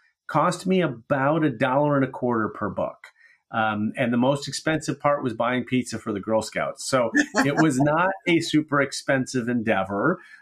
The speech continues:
Speaker 1: Um, I didn't spend millions of dollars, but I was able to do something really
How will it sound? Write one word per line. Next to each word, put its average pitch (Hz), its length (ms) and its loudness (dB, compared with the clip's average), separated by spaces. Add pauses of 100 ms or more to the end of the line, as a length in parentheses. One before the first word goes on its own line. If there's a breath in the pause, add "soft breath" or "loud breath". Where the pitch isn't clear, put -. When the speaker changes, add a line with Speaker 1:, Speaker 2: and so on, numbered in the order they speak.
(120)
Speaker 1:
Um, 120 480 0
I 120 100 2
didn't 156 320 4
spend 139 320 2
millions 110 400 2
of 92 80 -2
dollars, 101 680 2 (300 loud breath)
but 139 280 2
I 135 100 4
was 139 220 2
able 135 380 4
to 135 100 0
do 120 260 2
something 117 520 0
really 165 340 6